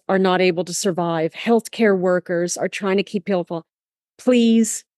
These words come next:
we need to do something. And so he, he forces those who have the, the choice to look away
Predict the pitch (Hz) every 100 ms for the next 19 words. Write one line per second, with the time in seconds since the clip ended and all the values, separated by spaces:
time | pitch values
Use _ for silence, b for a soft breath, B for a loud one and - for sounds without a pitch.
0 | - 190 220 214 196 190 170 - 165 -
1 | 214 202 - 160 156 175 160 190 196 220
2 | 196 214 214 202 b _ _ _ - 226
3 | - 220 240 277 233 190 202 202 226 -
4 | 208 202 185 170 185 165 _ 196 175 _
5 | - - 208 240 - - 190 180 - 180
6 | 175 180 269